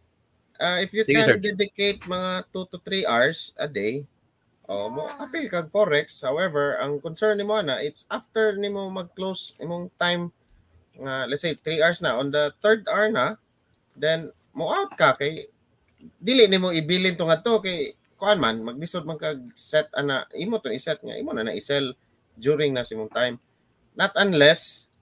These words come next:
Speaker 1: nga nag, ah, I believe na ako'y kailangan na about sa forex. Nag-set na siya, asa siya mag-cut loss,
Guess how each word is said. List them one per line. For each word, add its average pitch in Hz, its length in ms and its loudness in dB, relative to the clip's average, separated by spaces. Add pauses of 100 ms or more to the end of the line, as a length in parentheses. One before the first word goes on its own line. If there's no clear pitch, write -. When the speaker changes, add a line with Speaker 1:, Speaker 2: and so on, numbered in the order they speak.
Speaker 1:
nga 127 160 -4
nag, 131 240 -4 (440)
ah, 113 280 0
I 127 120 0
believe 139 360 -4 (200)
na 113 160 -8
ako'y 120 160 -10
kailangan 117 440 -4
na 104 160 -6
about 107 320 -6
sa 98 80 -20
forex. 104 480 -6 (480)
Nag-set 190 400 6
na 185 160 -2
siya, 160 320 4
asa 160 240 0
siya 160 200 0
mag-cut 151 440 0
loss, 117 560 -4